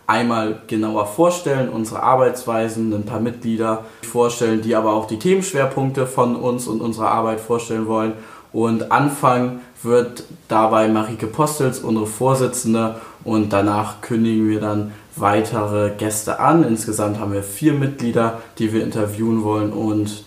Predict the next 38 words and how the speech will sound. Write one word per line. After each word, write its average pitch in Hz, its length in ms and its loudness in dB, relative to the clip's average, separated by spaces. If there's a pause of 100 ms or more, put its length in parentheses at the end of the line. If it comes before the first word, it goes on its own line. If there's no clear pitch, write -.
dann 107 240 2
wünsche 110 220 0
ich 107 100 -6
dabei 107 320 2
auf 110 160 0
jeden 110 160 0
Fall 104 220 -4
viel 139 300 -2
Spaß 135 640 0 (320)
und 117 400 0
dann 101 200 -2
hören 113 160 -2
wir 123 60 -2
uns 120 140 -6
am 113 100 -4
Ende 135 160 -2
nochmal. - 400 -6 (560)
So, 131 600 2
und 113 280 2
wie 139 80 4
bereits 131 380 4
angekündigt, 143 880 0 (160)
habe 117 160 4
ich 117 80 -2
jetzt 120 220 -2
den 117 100 0
ersten 117 540 -2
Gast - 600 0 (200)
des 110 140 -2
Podcastes 110 720 -2
bei 107 300 0
mir. 143 220 4
So 117 140 -2
richtig 110 360 -6
ein 101 180 -4
Gast 113 360 0
ist 113 160 -4
es 104 220 -4